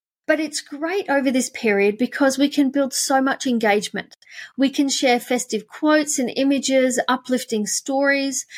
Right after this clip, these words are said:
You can be making recommendations around personal growth, self-care, those recipes, all of those tips that you're sharing in your newsletters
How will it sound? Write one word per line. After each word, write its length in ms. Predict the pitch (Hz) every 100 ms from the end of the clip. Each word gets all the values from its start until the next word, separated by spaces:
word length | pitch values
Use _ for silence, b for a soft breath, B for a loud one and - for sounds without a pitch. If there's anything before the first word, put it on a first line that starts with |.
| B -
You 120 | 247
can 160 | 277
be 100 | 254
making 440 | 240 226 233 233 220
recommendations 920 | 214 226 214 208 202 208 208 214 202
around 440 | 214 202 190 196 185 _ _
personal 380 | - 233 220 208
growth, 480 | 208 262 262 254 254
self-care, 960 | - 240 196 - - 262 262 247 254 254 B B 233
those 240 | 220 202
recipes, 800 | 208 254 - 294 285 277 262 254
all 200 | 285 339
of 60 | 370
those 200 | 330 294
tips 300 | - - -
that 80 | -
you're 140 | 247
sharing 380 | 233 254 240 233
in 100 | 220
your 120 | 208
newsletters 720 | 202 202 196 196 196 339 -